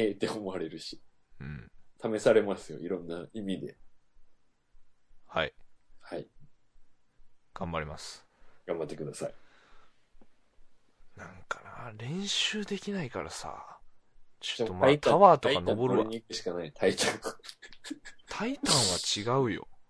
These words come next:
Speaker 1: タイタンもだって怖いっしょ、あれ。
Speaker 2: 行きたくねえ。一人でスペースワールド。
Speaker 1: タイタンのね、あの、一番前の列の席。<laughs> 一番怖いって。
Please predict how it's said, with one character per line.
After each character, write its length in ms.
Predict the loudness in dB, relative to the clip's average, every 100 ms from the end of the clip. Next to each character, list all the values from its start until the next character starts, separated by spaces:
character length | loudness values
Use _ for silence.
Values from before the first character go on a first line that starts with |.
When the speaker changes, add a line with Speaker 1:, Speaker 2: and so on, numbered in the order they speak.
| _ -20 -20 -20 -8
Speaker 1:
タ 200 | 0 0
イ 200 | 0 8
タ 220 | 10 10
ン 280 | 6 0 -2
も 200 | -2 0
だ 100 | -2
っ 100 | -4
て 100 | 0
怖 280 | 8 10
い 60 | 10
っ 20 |
し 180 | 6 0
ょ、 140 | 2
あ 60 | 2
れ。 100 | -2
Speaker 2:
行 120 | -12 -16 -20 _ -20 -20 -20 _ -20 -20 -20 -20
き 160 | -20 -12
た 160 | -10
く 160 | -8 -8
ね 360 | -6 -6 -6 -8 -14 -20 _ -20 -20 -20 -20
え。 40 | -18 -14
一 260 | -8 -6
人 80 | -6
で 120 | -6
ス 180 | -8 -6
ペ 80 | -4
ー 60 |
ス 160 | -4 -2
ワ 80 | -2
ー 40 |
ル 80 | -2
ド。 180 | -6 -10 _ -20 -20 -20 _ -20 -20 -20 2
Speaker 1:
タ 100 | 6
イ 160 | 6 6
タ 120 | 2
ン 80 | 2
の 80 |
ね、 120 | 0 0
あ 80 |
の、 80 | 0
一 260 | -2 0 6
番 220 | 6 6
前 220 | 8 8
の 140 | 8 4
列 240 | 4 2
の 100 | -6
席。 180 | -6 -12 -16 -20 -14 -4
<laughs> 580 | 0 4 4 2 0
一 560 | 8 8 6 -4 0 0
番 240 | 10 12 12 10
怖 140 | 10
い 60 | 10
っ 40 |
て。 240 | 2 -10